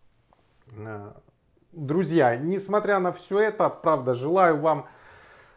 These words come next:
позитива, желаю, чтобы всё вот это скорее закончилось, чтобы в ваших домах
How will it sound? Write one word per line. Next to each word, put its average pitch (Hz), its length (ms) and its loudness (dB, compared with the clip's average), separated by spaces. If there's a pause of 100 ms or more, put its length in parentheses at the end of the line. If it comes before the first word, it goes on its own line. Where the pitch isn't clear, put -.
(200)
позитива, 208 680 6
желаю, 190 400 8
чтобы 196 340 2
всё 214 240 0
вот 196 220 2
это 196 200 2
скорее 196 460 2
закончилось, 185 800 0
чтобы 165 300 -2
в 143 100 -4
ваших 190 500 4
домах 175 480 0